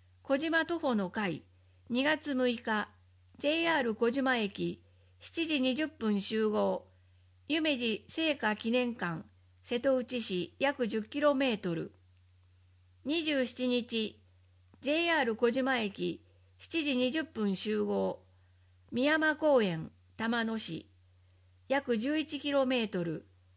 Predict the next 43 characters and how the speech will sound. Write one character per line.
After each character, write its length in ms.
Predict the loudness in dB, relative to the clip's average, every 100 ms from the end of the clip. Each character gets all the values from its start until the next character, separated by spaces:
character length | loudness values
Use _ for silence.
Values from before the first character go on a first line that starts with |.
| _ _ -4
詳 220 | 2 2
し 100 | 0
く 140 | -2
は 160 | -2 0
川 260 | 0 0 0
原 300 | 0 0 -2
市、 300 | -6 -8 -10 _ _ _ _ _ _ -2
零 260 | 2 2
八 320 | 2 0 0 0
零 320 | 2 0 -2 -14 _ _
三 320 | -4 0 2
八 300 | 2 -2 -2
七 340 | -2 0 0 0
五 360 | 0 0 -4 -12 _ _ _ -6
零 240 | 0 2 4
零 260 | 4 4
零 240 | 2 0 2
七。 380 | 0 -2 -4 -10 _ _ _ _ _ _ _ _ _ _ _ _ _ _ _ _ -20 -8
子 120 | -4
育 300 | 0 2 2
て 120 | 2
講 280 | 0 4 6
演 200 | 6 4
会、 380 | 0 -2 -2 -6 _ _ _ _ _ _
コ 160 | -2 2
ロ 100 | 4
ナ 160 | 2
禍 160 | 2 2
で 140 | 2
気 160 | 0 0
づ 180 | 0 0
く、 260 | -2 -4 -6 _ _ _ -8
子 120 | -4
育 280 | 0 2 2
て 100 | 2
は 140 | 0
シ 180 | 0 0
ン 80 | 0
プ 120 | 2
ル 120 | 0
な 160 | 0 0
も 160 | -2
の。 240 | -2 -2